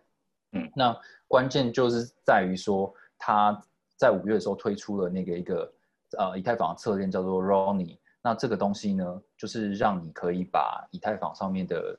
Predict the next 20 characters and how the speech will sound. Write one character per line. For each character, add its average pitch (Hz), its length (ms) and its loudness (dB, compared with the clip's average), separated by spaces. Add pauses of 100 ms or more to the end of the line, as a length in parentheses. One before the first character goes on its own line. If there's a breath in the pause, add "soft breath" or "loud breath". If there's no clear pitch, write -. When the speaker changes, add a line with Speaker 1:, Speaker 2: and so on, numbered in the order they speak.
Speaker 2:
资 104 200 -6
产 - 300 -10 (100)
转 76 240 -4
到 92 260 0
这 92 120 -10
个 82 160 -10
侧 98 220 -4
链 87 120 -6
上 85 160 -6
面 82 160 -12
去， - 320 -12 (320 soft breath)
让 98 260 0
你 82 140 -12
在 87 260 0
游 85 220 -6
戏 107 200 -6
里 85 120 -10
面 90 220 -6
可 87 200 -8
以 80 200 -10